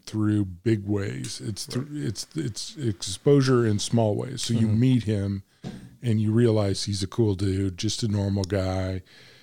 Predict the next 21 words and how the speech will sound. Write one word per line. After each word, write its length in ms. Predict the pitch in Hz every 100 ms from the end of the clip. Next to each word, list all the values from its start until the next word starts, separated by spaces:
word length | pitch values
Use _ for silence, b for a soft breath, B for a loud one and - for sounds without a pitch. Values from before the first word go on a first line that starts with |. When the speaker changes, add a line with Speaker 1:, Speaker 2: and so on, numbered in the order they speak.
| B
Speaker 1:
You 160 | 117 107
appreciate 520 | 104 135 123 135 117
him 160 | 107 110
as 100 | 101
an 100 | 104
athlete, 440 | 104 101 - 98 101
but 140 | 101
then 140 | 110 101
you 120 | 101
learn 180 | 104 98
to 100 | 104
appreciate 540 | 90 113 98 104 95
him 160 | 90 98
as 120 | 92
a 80 | 98 -
human 380 | - 113 101
being. 400 | 101 98 87 110 - -
Speaker 2:
Absolutely. 440 | 110 - 107 - 127
Speaker 1:
And 100 | 110
then 160 | 107 107
you, 340 | 104 104